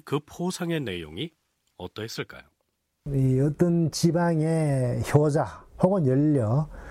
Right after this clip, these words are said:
Speaker 2: 뭐 충신 같은 경우는 대부분 국가적으로 이미 파악이 되겠지만은 효자나 연려가 있으면 그 소문이 날 거 아닙니까? 그 소문이 나면은 그 요즘 말하면 통장이나 이장인 그런 사람이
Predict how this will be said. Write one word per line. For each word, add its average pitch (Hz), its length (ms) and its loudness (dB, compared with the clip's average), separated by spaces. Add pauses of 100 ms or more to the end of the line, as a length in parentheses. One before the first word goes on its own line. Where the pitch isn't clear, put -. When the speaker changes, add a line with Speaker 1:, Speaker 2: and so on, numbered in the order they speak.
(100)
Speaker 2:
뭐 156 80 4
충신 190 320 2
같은 269 260 2
경우는 151 300 2
대부분 139 380 2
국가적으로 143 580 2
이미 151 240 2 (120)
파악이 139 280 2
되겠지만은 117 720 2 (460)
효자나 165 440 4
연려가 147 400 4
있으면 127 260 2
그 123 40 2
소문이 170 460 2
날 117 180 2
거 120 120 0
아닙니까? 107 540 2 (520)
그 160 80 4
소문이 185 340 2
나면은 170 720 2
그 143 460 4
요즘 135 260 4
말하면 143 300 2
통장이나 151 560 2
이장인 127 720 2 (340)
그런 160 260 2
사람이 135 520 2